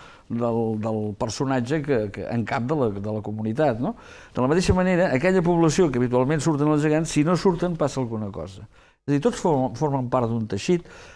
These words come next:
que sí que hi ha moments que s'estavella, que pot no sortir l'alcalde.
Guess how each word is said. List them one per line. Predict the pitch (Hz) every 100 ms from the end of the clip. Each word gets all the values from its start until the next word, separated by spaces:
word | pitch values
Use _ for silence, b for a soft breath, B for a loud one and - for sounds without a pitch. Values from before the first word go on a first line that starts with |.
| B
que | - 107
sí | 202
que | 170 147
hi |
ha | 127
moments | 120 117 -
que | 104
s'estavella, | 110 95 - 120 156 143
que | 151 107
pot | 107 107
no | 113 113
sortir | 120 110
l'alcalde. | 107 107 143 139